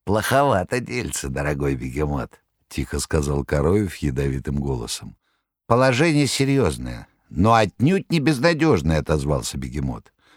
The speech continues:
«Больше того, я вполне уверен в конечной победе.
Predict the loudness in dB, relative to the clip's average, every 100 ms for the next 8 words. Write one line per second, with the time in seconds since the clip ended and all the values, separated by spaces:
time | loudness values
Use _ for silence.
0 | _ 0 0 0 0 2 2 0 -4 _
1 | _ _ 2 2 4 4 6 4 4 4
2 | 2 2 0 0 2 0 0 0 2 2
3 | 2 -2 -4 -16